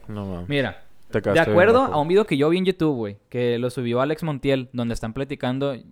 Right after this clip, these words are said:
Speaker 2: Just Stop, Whatever Tomorrow, Cayo de Hacha, todos ellos. Y estaban hablando de eso, güey, ellos. No pusieron, sin filtros, güey, dijeron a las cosas del chile. El salario que se gana en YouTube también depende no solo de los suscriptores, sino que también tengas trabajadores.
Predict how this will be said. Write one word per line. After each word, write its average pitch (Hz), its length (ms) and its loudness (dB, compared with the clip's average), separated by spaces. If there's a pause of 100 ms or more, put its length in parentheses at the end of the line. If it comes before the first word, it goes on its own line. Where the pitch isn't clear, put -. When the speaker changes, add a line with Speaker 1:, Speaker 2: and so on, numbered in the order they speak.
Speaker 2:
Just 131 320 -4
Stop, 160 440 -2
Whatever 120 340 -2
Tomorrow, 147 920 -4
Cayo 123 260 -2
de 127 60 0
Hacha, 147 600 -4
todos 131 240 -2
ellos. 107 300 -4 (100)
Y 127 120 -2
estaban 120 340 -2
hablando 127 300 -2
de 123 80 -2
eso, 117 160 -8
güey, 101 220 -8
ellos. 127 440 -4 (360)
No 120 360 -4
pusieron, 175 440 -4
sin 131 180 -4
filtros, 147 400 -2
güey, 104 140 -4
dijeron 117 360 -2
a 143 60 0
las 107 140 -4
cosas 127 180 -8
del 123 120 -4
chile. 113 300 -8 (1300)
El 143 200 2
salario 151 360 2
que 190 100 -2
se 156 160 0
gana 151 220 0
en 165 80 -4
YouTube 180 320 0
también 143 240 -2
depende 156 420 -2
no 156 100 -2
solo 156 180 0
de 160 60 2
los 156 120 0
suscriptores, 139 480 -4
sino 139 320 -6
que 156 100 -4
también 113 300 -4
tengas 131 280 -2
trabajadores. 123 720 0